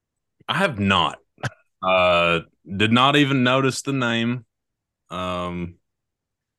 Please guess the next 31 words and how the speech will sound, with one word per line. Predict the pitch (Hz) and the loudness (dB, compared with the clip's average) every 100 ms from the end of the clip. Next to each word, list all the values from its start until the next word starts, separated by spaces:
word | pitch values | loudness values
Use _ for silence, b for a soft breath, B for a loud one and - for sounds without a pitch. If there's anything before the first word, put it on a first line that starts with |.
| _ _ _ _ | _ _ _ _
but | - 104 | -2 0
yeah, | 107 139 156 98 | 2 2 2 0
it, | 98 170 - | 2 2 2
it | 175 | 0
was | 190 | 2
also | 214 254 208 139 | 0 0 -4 -6
funny | - 131 123 | -4 -4 -4
because, | 107 95 113 110 92 | -6 -8 -8 -8 -6
like, | 101 101 90 - _ _ _ | -4 -4 -6 -12 _ _ _
all | - 165 | -4 -4
the | 185 | -4
screenshots | - - 113 120 - 131 123 113 | -6 -6 -4 -4 -4 -4 -4 -8
of | 85 | -8
messages | 92 98 101 104 107 104 | -6 -4 -6 -10 -8 -6
she | - 107 | -6 -6
posted | 90 90 95 - 113 107 - _ _ _ _ _ _ _ _ _ _ _ _ _ _ - | -4 -4 -4 -4 -6 -8 -16 _ _ _ _ _ _ _ _ _ _ _ _ _ _ -14
didn't | 92 117 139 | 0 2 2
even | 143 131 123 | 2 2 2
make | 113 110 | 2 0
Zion | 95 98 98 104 98 92 | -2 -2 0 0 -2 -4
look | 90 | -6
like | 101 92 | -6 -6
a | |
bad | 80 85 85 82 | -4 -4 -4 -4
dude. | 78 85 82 76 78 _ _ - | -6 -6 -6 -10 -18 _ _ -4
It, | 123 | -2
it | 131 135 | 2 2
made | 139 | 2
him | 143 117 | 2 2
look | 110 90 80 | 0 -2 -6
dumb, | 82 98 120 95 98 113 | -4 -2 -2 -4 -4 -8